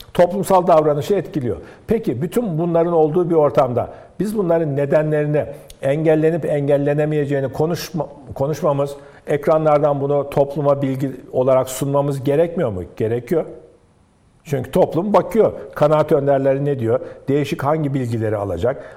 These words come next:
aynı şeyleri mi tekrar edeceğiz? Bunları devletin anlatması gerekmiyor mu? Dezenformasyon yasasını sansürdür diyenler gene yapacaklarını yapıyor şu anda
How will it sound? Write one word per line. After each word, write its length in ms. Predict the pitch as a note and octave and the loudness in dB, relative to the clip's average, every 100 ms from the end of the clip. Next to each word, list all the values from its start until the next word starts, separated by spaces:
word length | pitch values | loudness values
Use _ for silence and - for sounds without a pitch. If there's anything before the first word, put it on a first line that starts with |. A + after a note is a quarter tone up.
| - | 0
aynı 280 | C3+ D#3 D#3 | 0 2 0
şeyleri 300 | D#3 D3 D3 | 0 0 0
mi 80 | |
tekrar 380 | - B2 - G#2 | -2 -2 0 0
edeceğiz? 420 | F#2+ F#2 F2+ D#3 - - _ A#2+ | 0 -4 -4 -6 -8 -20 _ -4
Bunları 400 | C#3 D#3+ E3+ D3 | 2 2 2 2
devletin 400 | D3+ D3+ D3+ G3 | 2 2 -2 -2
anlatması 560 | D3+ D3+ D3+ D#3+ E3+ | 0 0 0 -2 -2
gerekmiyor 560 | D3+ C#3+ E3+ G3 G3 B2 | 0 2 2 0 -2 0
mu? 180 | G#2+ - - _ _ _ _ _ - | -2 -8 -14 _ _ _ _ _ -12
Dezenformasyon 920 | G2+ C#3 C#3 E3 F3+ F3 F3 E3+ G3 | 0 2 4 4 4 2 2 0 2
yasasını 640 | F#3+ E3 - D3+ F3 E3 F#3 - - | 2 2 2 0 0 -2 -4 -8 -18
sansürdür 920 | - - D3 D3+ F#3 G3+ G3+ E3 C#3+ | -10 0 2 2 2 2 2 0 0
diyenler 540 | D3+ C#3+ C#3 D3 F3+ - - - _ _ _ _ _ _ _ - | 0 0 0 0 0 -2 -16 -20 _ _ _ _ _ _ _ -4
gene 180 | C3+ | 0
yapacaklarını 600 | D#3 D#3+ D3 D#3 F3+ D#3+ | 2 0 0 0 0 0
yapıyor 280 | G3 G#3 A#3 | 0 0 -2
şu 160 | A3 G3+ | 0 0
anda 280 | D#3 C3 | 2 0